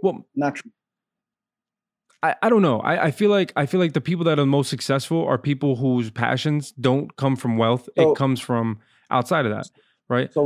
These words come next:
Speaker 2: rich
Speaker 1: I'm sure that there's people who make a lot of money with no desire, right? Uh,
Speaker 2: Yeah.
Speaker 1: wealthy. Let me, let me change the word, right? Like, like, really generational wealthy, building a foundation of, like, a lot of success,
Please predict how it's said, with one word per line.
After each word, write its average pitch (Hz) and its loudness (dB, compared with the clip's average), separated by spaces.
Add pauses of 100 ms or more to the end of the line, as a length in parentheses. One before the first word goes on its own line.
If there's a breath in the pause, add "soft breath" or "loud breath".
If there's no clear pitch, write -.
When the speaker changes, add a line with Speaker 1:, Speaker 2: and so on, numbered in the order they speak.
Speaker 2:
rich 190 4
Speaker 1:
I'm 160 2
sure 226 0
that 190 0
there's 156 0
people 151 -2
who 127 -2
make 147 0
a 139 2
lot 127 0
of 113 0
money 113 2
with 117 -2
no 117 2
desire, 107 -2
right? 117 -2 (500)
Uh, 143 0
Speaker 2:
Yeah. 131 2
Speaker 1:
wealthy. 139 -2
Let 143 0
me, 160 2
let 147 2
me 147 2
change 127 0
the 120 -6
word, 113 -8
right? 135 -2
Like, 127 -4
like, 123 -4
really 127 0
generational 120 0
wealthy, 117 0
building 123 2
a 117 0
foundation 117 -2
of, 107 -6
like, 117 -2
a 127 -4
lot 123 -2
of 113 -6
success, 117 -4